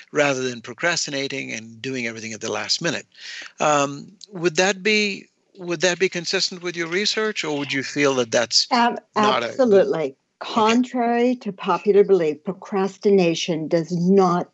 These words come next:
Speaker 2: interfere with success, and early action does not inevitably result in a favorable outcome.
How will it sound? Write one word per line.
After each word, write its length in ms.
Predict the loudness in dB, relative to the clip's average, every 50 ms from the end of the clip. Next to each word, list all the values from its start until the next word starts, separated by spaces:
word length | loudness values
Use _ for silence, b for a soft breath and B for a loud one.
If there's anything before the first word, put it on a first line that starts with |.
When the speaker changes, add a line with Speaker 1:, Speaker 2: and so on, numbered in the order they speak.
| 0
Speaker 2:
interfere 440 | 2 4 4 4 2 0 2 2 4
with 160 | 4 2 0
success, 540 | -2 -6 -6 -4 0 0 2 2 2 2 0
and 160 | 0 0 0 0 4
early 380 | 6 8 10 10 10 8 8 6
action 420 | 6 4 0 -2 0 0 0 2
does 260 | 6 6 6 6 4
not 300 | 2 2 4 4 4 4
inevitably 640 | 4 4 4 4 2 2 0 0 0 4 4 6 6 8
result 580 | 6 6 4 4 4 2 2 2 -2 -6 -12 _ B B B B B B B B _
in 400 | 4 6 6 8 8 6 6 4 2 -2 B B B B B _ _ -8
a 40 | -2
favorable 520 | 2 2 4 4 4 2 2 2 2 0
outcome. 500 | 0 -2 -4 -6 -6 -4 -4 -4 -4 -6